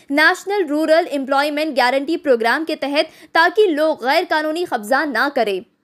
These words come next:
यूएस प्रेसिडेंट जो बाइडेन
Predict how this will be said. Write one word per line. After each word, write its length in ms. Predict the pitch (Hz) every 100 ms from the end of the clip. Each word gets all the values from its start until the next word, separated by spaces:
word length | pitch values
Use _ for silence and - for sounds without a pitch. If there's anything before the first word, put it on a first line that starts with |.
| _ _ _ _ _ _ _ _ _ _ _ _ _ -
यूएस 340 | 262 311 392 -
प्रेसिडेंट 420 | 339 294 311 349 294
जो 100 | 302 302
बाइडेन 420 | 277 285 285 330